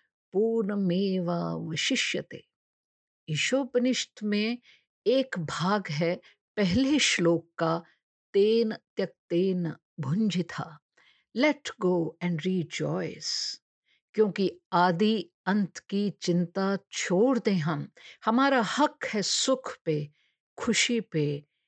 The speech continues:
आत्मिक ध्येय है हमारा आनंद, आनंदोहम की सी अवस्था। ऊर्जा अपरिमित की इस यात्रा में आपके अपार स्नेहिल साथ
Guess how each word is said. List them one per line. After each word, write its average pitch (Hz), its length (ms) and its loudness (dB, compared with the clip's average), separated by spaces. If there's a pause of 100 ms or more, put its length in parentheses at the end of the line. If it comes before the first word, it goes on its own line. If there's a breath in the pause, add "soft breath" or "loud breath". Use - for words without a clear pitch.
(300)
आत्मिक 240 580 -2
ध्येय 294 420 2
है 233 180 2
हमारा 185 520 0 (560 soft breath)
आनंद, 170 600 -2 (600 soft breath)
आनंदोहम 214 1120 4
की 190 220 -2
सी 147 240 -2
अवस्था। - 640 -8 (1800)
ऊर्जा 185 440 2 (140)
अपरिमित 190 600 0 (160)
की 190 180 2
इस 180 240 0
यात्रा 175 500 2
में 196 320 2 (640 soft breath)
आपके 220 360 2
अपार 269 800 4
स्नेहिल 240 540 6
साथ 220 500 4